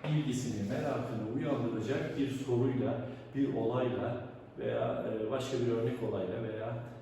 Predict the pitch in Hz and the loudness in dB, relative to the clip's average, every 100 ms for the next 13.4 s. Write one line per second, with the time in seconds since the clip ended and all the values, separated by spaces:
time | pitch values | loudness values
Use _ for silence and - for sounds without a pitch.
0 | - 120 123 135 120 123 123 123 120 120 | -6 -4 -2 -2 -2 0 -2 -2 2 4
1 | 117 - - - - - 143 - 123 139 | 4 2 0 -4 -4 -6 -4 -2 0 -2
2 | 139 123 110 - 110 104 139 127 107 98 | 0 0 -2 -4 -4 -4 -2 -2 -4 -4
3 | 95 - - - - - 143 135 123 120 | -6 -4 -2 -2 -2 -2 -2 0 0 0
4 | - - 143 - 131 120 113 107 107 98 | 0 -2 -4 -4 -2 0 0 0 -2 -4
5 | - - - - - - - - 190 226 | -6 -8 -10 -14 -18 -20 -20 -4 -2 0
6 | 214 - - 180 165 - - 185 156 - | 0 0 0 2 2 2 0 0 2 0
7 | - - 135 135 233 - - 170 170 185 | -4 -4 0 4 6 6 4 2 2 2
8 | 226 - - - 120 - 143 - - - | 0 0 -2 -2 -2 -2 -2 -2 -4 -8
9 | - - 143 156 160 - 185 165 - - | -8 0 2 2 2 0 -2 -2 -2 -4
10 | 117 - - - - - - - - - | -8 -8 -10 -10 -14 -16 -20 -20 -20 -20
11 | - - 135 147 147 139 131 117 117 123 | -20 -6 2 4 4 2 0 -2 -2 -2
12 | 139 143 113 - 98 95 - - - - | 0 0 -2 -4 -4 -4 -2 0 0 -2
13 | - 101 113 | -4 -4 -2